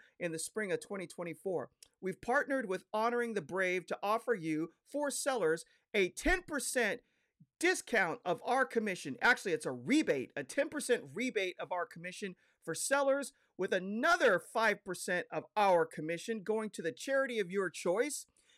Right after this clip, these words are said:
And for buyers, a ten percent rebate subject to escrow restrictions and lender approval of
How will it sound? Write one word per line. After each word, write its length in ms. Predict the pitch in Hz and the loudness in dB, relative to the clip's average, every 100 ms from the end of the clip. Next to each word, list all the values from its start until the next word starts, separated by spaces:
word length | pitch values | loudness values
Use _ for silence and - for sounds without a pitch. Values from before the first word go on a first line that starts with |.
| _ | _
And 220 | 277 320 | 0 0
for 140 | - 156 | 2 -2
buyers, 640 | 139 175 185 302 302 - - _ _ | 2 2 4 4 2 -4 -14 _ _
a 120 | 185 | 0
ten 300 | 170 - 277 | 0 2 0
percent 420 | 269 262 - 226 - | 0 -4 -2 -4 -4
rebate 580 | 143 190 180 208 240 - _ _ - | -6 -2 2 2 2 -2 _ _ -8
subject 760 | - - 208 160 190 180 - _ _ | -4 2 2 2 0 -2 -6 _ _
to 240 | - 165 - | -6 -6 -2
escrow 420 | 185 165 - 165 | -2 -2 -2 0
restrictions 920 | 147 135 135 - 170 - - 185 156 - | 0 -2 -8 -8 -8 -6 -8 -8 -8 -8
and 240 | 147 135 | -6 -6
lender 500 | 127 156 151 139 - | -4 -4 -4 -6 -6
approval 640 | - - - 208 196 254 - _ _ _ - - | -8 -8 0 4 6 4 4 _ _ _ -12 4
of 340 | 226 233 208 | 6 6 4